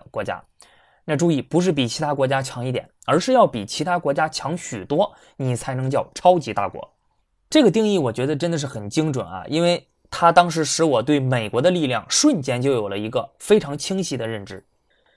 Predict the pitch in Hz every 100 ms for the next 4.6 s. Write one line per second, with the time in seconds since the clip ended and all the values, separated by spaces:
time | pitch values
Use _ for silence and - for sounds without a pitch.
0 | _ _ _ - 233 196 185 294 302 285
1 | 156 123 107 120 175 - 220 139 143 151
2 | 143 113 - 127 131 185 127 107 101 92
3 | - - 160 185 160 160 120 104 104 107
4 | 147 190 185 120 95 -